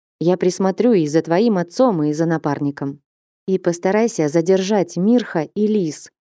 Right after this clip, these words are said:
Пусть они будут под присмотром», попросила и получила заверение в моей просьбе. Мужчины ушли.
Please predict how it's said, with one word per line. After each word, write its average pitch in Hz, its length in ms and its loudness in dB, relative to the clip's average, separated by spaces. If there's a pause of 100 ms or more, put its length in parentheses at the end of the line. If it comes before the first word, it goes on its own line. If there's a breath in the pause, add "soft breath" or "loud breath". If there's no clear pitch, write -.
(160)
Пусть 277 280 0
они 180 220 2
будут 202 400 0
под 190 160 -2
присмотром», 175 800 0 (320)
попросила 165 720 0 (120)
и 240 100 0
получила 240 520 2
заверение 185 760 2
в 151 80 -8
моей 160 360 0
просьбе. 143 580 -4 (680)
Мужчины 311 400 4
ушли. 147 540 0